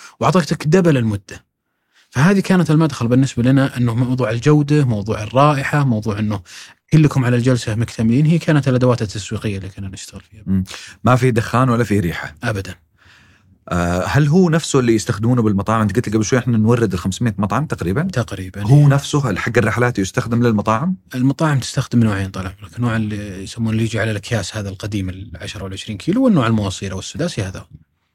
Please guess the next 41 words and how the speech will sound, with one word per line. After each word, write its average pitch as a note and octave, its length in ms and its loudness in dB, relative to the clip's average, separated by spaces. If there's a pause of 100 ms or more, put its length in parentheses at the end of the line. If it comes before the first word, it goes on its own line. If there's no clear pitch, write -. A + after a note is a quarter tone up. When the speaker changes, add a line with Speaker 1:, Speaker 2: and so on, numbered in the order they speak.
(120)
Speaker 1:
فكل F3+ 260 2
النوعين B2 340 2
هذا C#3 240 2
هو F2+ 100 -14
اللي F#2 220 -14
يعتبر. G#2 360 -14 (480)
Speaker 2:
مم. D#2 160 -8 (340)
بس A2+ 80 0
أنت C#3 140 4
تقول D#3 280 4
قبل D#3+ 260 4
لا C#3 80 4
ندخل B2+ 240 0
السوق G#2+ 300 0
أصلًا B2 180 2
هو B2 80 2
كان A2 160 2
موجود. E2 360 0 (100)
Speaker 1:
صحيح. G#2+ 360 -8
Speaker 2:
فكان C3 380 2
في - 140 0
شيء A2+ 280 2
قال A2 120 2
له G#2 100 2
إندونوسي G2 480 2
الظاهر E2 540 0
أو D2 240 -2
شيء. E2 320 -4 (360)
وش F2 300 -2
فرقكم F2+ 500 0
عن D2+ 60 -2
الإندونوسي؟ C#3+ 460 -4
Speaker 1:
ما A#3 160 4
في A#2+ 160 -6
فرق. D3+ 460 -2
أصلًا F3+ 240 2
إحنا F#3 180 6
بالبداية E3 480 2
أول E3 120 4
سنة D#3 180 0
كان، D3 380 2